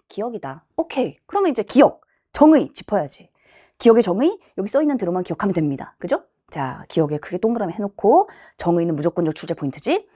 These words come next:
정의가 또 나오네. 자, 고유 주파수 동그라미. 고유 주파수란 동그라미. 자, 어떤 물체가 갖는 고유한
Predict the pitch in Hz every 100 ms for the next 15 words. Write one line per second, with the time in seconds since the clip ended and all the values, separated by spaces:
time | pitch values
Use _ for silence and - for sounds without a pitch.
0 | _ _ _ _ _ - - 160 151 131
1 | 202 202 151 139 208 359 - - - 294
2 | 320 - 262 277 262 247 247 254 _ _
3 | _ _ _ - 196 233 262 - 185 160
4 | 208 254 214 151 139 - _ _ _ _
5 | _ _ _ - 202 175 147 156 302 -
6 | _ _ - - 156 131 - _ _ -
7 | - - 359 262 196 294 226 196 208 -
8 | 190 240 370 381 - 403